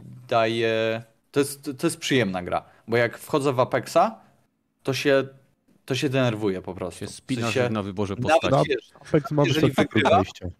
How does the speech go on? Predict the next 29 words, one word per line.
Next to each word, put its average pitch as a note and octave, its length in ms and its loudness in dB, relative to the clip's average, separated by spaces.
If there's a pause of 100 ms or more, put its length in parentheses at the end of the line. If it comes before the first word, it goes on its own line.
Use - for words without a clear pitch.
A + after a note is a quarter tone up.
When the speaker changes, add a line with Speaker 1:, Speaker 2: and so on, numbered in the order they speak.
(300)
Speaker 1:
nawet E3 300 -4
jeżeli C#3+ 140 -2
wygrywam, C#3 520 0
to D#3 160 -2
nie D3 240 0
mam F#3 160 2
czegoś D3 360 -2
takiego, C#3+ 460 0
że, A#2+ 460 0 (920)
<laughs> - 440 -2
że G#2+ 200 -2
kurczę, B2+ 840 -2 (160)
mm, A2 160 -8 (140)
Speaker 2:
Satysfakcja. A#2+ 420 -4
Speaker 1:
dobrze E3 140 -2
się D#3+ 120 0
bawiłem, C3 560 4
nie? F#3 80 4
Tylko - 180 -6
to - 60 0
jest D3 120 2
Speaker 2:
Aha. A#2 100 0
Speaker 1:
takie, D#3+ 200 0
okej. G#2+ 420 0 (400)
Jak C#3 160 2
przegrywam, E3+ 560 4
to E3+ 120 -2
jest D#3 180 0
znowu, A2 560 -2